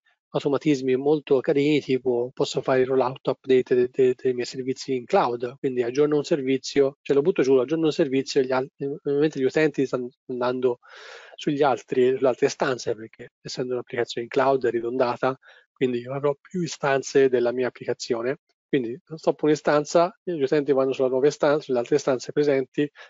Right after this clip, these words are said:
l'aggiorno, tiri giù l'altra istanza, gli utenti automaticamente vanno a fruire la nuova applicazione.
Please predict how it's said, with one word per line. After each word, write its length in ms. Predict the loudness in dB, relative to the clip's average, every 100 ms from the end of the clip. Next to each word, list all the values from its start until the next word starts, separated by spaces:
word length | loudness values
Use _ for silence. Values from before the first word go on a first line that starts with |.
| _
l'aggiorno, 720 | 0 2 4 2 2 0 0 -2 _ _
tiri 180 | 2 2
giù 120 | 4
l'altra 240 | 4 2 -2
istanza, 480 | 0 -2 0 2
gli 80 | 2
utenti 440 | 2 -2 -6 -2 -2
automaticamente 640 | -2 -2 2 2 2 0
vanno 300 | 0 -2 -2
a 60 |
fruire 260 | -2 0 2
la 80 | 0
nuova 180 | -2 -6
applicazione. 680 | -8 -12 -12 -2 -2 -2